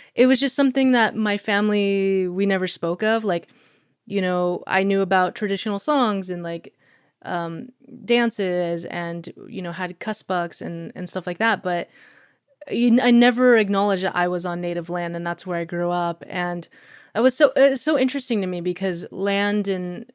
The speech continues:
and where you come from is so important, but it was never anything that I knew or acknowledged.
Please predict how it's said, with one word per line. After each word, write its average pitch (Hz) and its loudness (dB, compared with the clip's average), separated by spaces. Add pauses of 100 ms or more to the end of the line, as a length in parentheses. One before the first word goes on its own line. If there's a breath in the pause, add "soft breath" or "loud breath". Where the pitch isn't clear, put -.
and 180 -8
where 185 -4
you 180 -4
come 196 -6
from 180 -6
is 165 -8
so 175 -6
important, 175 -6 (520 soft breath)
but 214 -2
it 208 4
was 202 2
never 190 2
anything 190 -6
that 175 -4
I 170 -2
knew 190 0
or 185 0
acknowledged. 165 -6